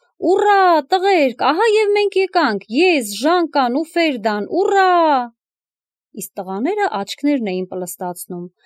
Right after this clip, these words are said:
ախր հացն ամեն օր էր գալիս, բայց միշտ էլ այնպիսի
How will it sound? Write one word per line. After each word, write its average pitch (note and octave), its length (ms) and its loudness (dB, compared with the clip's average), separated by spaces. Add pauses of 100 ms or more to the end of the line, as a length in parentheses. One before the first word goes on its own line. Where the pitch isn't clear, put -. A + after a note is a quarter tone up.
(160)
ախր D#4 300 -4
հացն E4+ 440 -4
ամեն F4+ 280 0
օր E4+ 160 -2
էր F#3 140 -6
գալիս, F#3 420 -6 (400)
բայց C#4 320 -2
միշտ G#4 300 -4
էլ A#3+ 160 -2
այնպիսի D4+ 400 -2